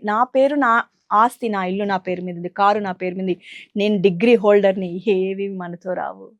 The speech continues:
మనం చనిపోయేటప్పుడు ఆ సర్టిఫికెట్స్ మనతో పాటు పెట్టిన ఒక్క సర్టిఫికెట్ మనతో పాటు తీసుకుపోము. మనతో పాటు తీసుకుపోయేది పాప, పుణ్యాలు, ఆత్మజ్ఞానం. ఈ మూడిటి కోసమే భూమి మీదకి వస్తాం. ఈ భూమి నుంచి మైదొలిగేది ఈ మూడిటిని మూట కట్టుకొని వెళ్తాం.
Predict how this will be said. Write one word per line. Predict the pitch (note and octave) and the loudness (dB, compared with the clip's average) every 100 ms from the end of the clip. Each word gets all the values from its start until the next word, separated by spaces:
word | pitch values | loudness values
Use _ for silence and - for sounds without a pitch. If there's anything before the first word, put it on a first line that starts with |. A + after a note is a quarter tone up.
| _ _ _ _ | _ _ _ _
మనం | G3 F#3+ | -8 -6
చనిపోయేటప్పుడు | G3 F#3 G3+ G3+ G3 | -4 -4 -2 -4 -4
ఆ | G3 E3+ | -4 -4
సర్టిఫికెట్స్ | - F3 - G#3 G#3 G#3 | -8 -8 -8 -6 -6 -6
మనతో | F#3 F#3+ | -8 -8
పాటు | G3+ F#3+ F#3+ | -4 -6 -4
పెట్టిన | F#3 G#3 | -8 -4
ఒక్క | G3 G3 - B3+ | -4 -4 -6 -10
సర్టిఫికెట్ | B3 A3 G#3+ A3 G#3+ | -8 -10 -6 -6 -4
మనతో | G#3 G3 F#3+ | -6 -8 -6
పాటు | F#3+ F3+ | -6 -6
తీసుకుపోము. | F#3+ - F3+ F3+ F#3 F#3+ _ _ _ _ F#3 | -12 -12 -14 -14 -14 -16 _ _ _ _ -8
మనతో | F3+ G3+ A3 | -6 -4 -4
పాటు | A3 G#3+ | -4 -4
తీసుకుపోయేది | A3+ - A3+ A3+ A3+ D#4+ - - | -8 -6 -4 -4 -4 -6 -10 0
పాప, | G3 F#3 F#3+ A#3+ D4+ | 4 4 2 -6 -8
పుణ్యాలు, | - - G3 G3+ G3 G3+ C#4+ - | -10 -4 -4 0 0 -2 -4 0
ఆత్మజ్ఞానం. | F#3+ F#3 - F#3 F#3 F#3 F#3 | 0 2 -4 -6 -4 -4 -4
ఈ | G3 | -2
మూడిటి | G#3+ C4 D4 C#4+ | 2 2 2 2
కోసమే | C4+ B3+ C4 | 2 0 0
భూమి | B3+ G#3 G3+ | 0 0 0
మీదకి | F#3 F3+ | -2 -2
వస్తాం. | F3 - E3+ F3 _ _ _ - _ _ G#3+ | -6 -6 -10 -10 _ _ _ -20 _ _ -4
ఈ | |
భూమి | G3 F3 G3+ G3+ | -4 -2 -2 -2
నుంచి | G3 G3+ | -2 -2
మైదొలిగేది | F#3 F3+ F#3+ F#3 G#3 | -2 0 0 2 2
ఈ | A3 | 2
మూడిటిని | F3+ F#3+ G3+ G#3 G#3 | 0 2 2 0 -2
మూట | F#3+ F#3 F#3+ | -2 -4 -6
కట్టుకొని | F3 - F#3 F#3+ | -8 -6 -6 -4
వెళ్తాం. | E3+ E3+ F3 F3 F3 F#3 | -6 -4 -8 -6 -10 -12